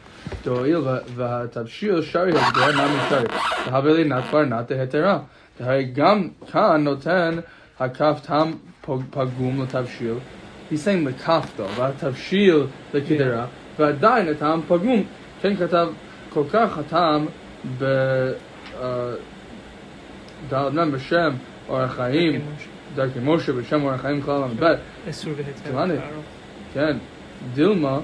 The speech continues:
Speaker 1: דלמה נקית רמה כאן, שהכף נאסר תחילה מהאיסור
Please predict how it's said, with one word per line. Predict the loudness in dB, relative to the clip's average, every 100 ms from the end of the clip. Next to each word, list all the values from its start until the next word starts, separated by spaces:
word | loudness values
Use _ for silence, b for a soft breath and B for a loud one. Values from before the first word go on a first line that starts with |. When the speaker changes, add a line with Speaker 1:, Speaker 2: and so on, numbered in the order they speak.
| -6 -18 -20 -20 -18 -18 -18 -18 -10 -2
Speaker 1:
דלמה | 2 6 6 6 2
נקית | 2 0 0 0 -2 -2 -6 -16 -6
רמה | -2 0 2 4 4 2
כאן, | -4 -2 -4 -6 -2
שהכף | -2 0 2 0
נאסר | 0 -4 -2 -2 -2
תחילה | -6 -6 -4 -4
מהאיסור | -4 -4 -4 -6 -6 -6